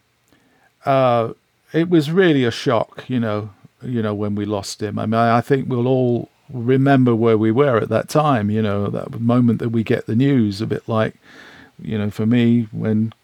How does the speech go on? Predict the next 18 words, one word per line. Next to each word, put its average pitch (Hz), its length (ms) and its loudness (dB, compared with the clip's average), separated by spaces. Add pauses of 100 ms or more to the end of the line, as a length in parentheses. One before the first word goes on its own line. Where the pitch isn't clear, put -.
(140)
Kennedy 127 400 0
got 98 220 -8
shot, - 320 -6 (100)
you 110 120 -4
know, 107 180 -2
I 107 80 -4
mean, 117 220 2
you 123 100 4
just, 123 340 -4 (380)
certain 143 340 0
things 127 380 2
always 127 360 2
stick - 340 -2
with 147 240 2
you. 101 280 -2 (200)
And, 113 440 0
and 127 320 -8
certainly 120 540 -4